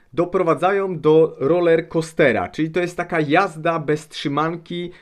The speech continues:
w górę, w dół, w górę i w dół. No bo jesz węglowodany, które ci każą,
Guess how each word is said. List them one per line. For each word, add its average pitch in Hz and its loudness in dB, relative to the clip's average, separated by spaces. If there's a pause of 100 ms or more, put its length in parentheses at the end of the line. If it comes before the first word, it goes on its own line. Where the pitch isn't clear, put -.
(120)
w 120 -12
górę, 185 2
w 147 -6
dół, 185 0
w 123 -16
górę 170 2
i 160 -2
w 131 -12
dół. 104 -4
No 113 0
bo 147 2 (300)
jesz 160 0
węglowodany, 196 0
które 202 2
ci 202 -4
każą, 214 0